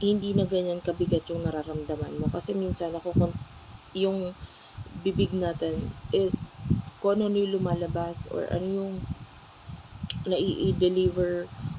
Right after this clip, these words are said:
once na hindi okay yung emotion mo. By the way, mm,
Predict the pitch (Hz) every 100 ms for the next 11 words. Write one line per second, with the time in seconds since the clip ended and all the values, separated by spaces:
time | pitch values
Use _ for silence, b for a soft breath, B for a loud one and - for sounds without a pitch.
0 | - 180 185 185 - 185 175 165 165 175
1 | - - - - - - - 190 185 185
2 | 185 180 175 - - - - - 170 170
3 | 175 170 - 175 165 165 165 156 - 85
4 | - - - - B B B - 196 202
5 | 185 170 170 - - - - - - 175
6 | 175